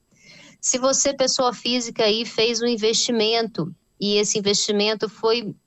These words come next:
foi de mal a pior, você não rendeu, aí você tem o seguro aí do Fundo Garantidor de Crédito, pode ter,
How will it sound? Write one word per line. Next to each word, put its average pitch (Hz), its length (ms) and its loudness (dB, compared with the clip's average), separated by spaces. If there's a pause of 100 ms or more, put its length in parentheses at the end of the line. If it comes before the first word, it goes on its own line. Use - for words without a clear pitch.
(400)
foi 220 280 0
de 202 180 -2
mal 214 260 2
a 226 80 2
pior, 196 480 2
você 180 280 -4
não 202 160 2
rendeu, 196 600 2
aí 175 120 4
você 180 280 -2
tem 196 220 0
o 208 40 0
seguro 202 500 0
aí 196 180 2
do 202 140 -2
Fundo 226 420 -4
Garantidor 208 640 0
de 202 120 -8
Crédito, 196 720 -2
pode 185 520 -2
ter, 180 140 0